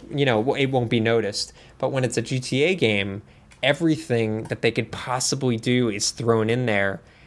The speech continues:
And just, like, just imagine, there was probably a significant number of people just dedicated to making that golf sim.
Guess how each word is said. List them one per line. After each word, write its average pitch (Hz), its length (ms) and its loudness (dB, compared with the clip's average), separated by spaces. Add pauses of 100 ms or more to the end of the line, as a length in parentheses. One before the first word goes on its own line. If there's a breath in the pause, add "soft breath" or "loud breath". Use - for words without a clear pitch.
(120 soft breath)
And 120 160 0
just, 127 220 -2
like, 117 320 0
just - 200 -4
imagine, 156 600 0
there 170 80 -2
was 208 140 0
probably 233 280 2
a 226 40 2
significant 151 800 2 (300 loud breath)
number 127 400 4
of 110 100 0
people 113 560 0 (280 loud breath)
just 127 400 0
dedicated 113 600 2
to 113 100 -2
making 107 440 0
that 104 220 0
golf 107 280 0
sim. 170 520 -2